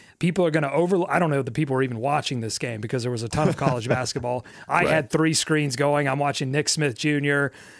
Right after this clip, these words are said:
Speaker 1: uh, play for Arkansas. You know, he could possibly be a six overall pick if the Hornets fall back.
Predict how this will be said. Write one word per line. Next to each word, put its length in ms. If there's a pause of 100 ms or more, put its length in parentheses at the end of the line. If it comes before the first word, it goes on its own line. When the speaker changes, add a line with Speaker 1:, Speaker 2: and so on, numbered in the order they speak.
(100)
Speaker 1:
uh, 240
play 240
for 180
Arkansas. 600
You 160
know, 100
he 60
could 140
possibly 380
be 120
a 80
six 260
overall 340
pick 220
if 80
the 80
Hornets 300
fall 220
back. 360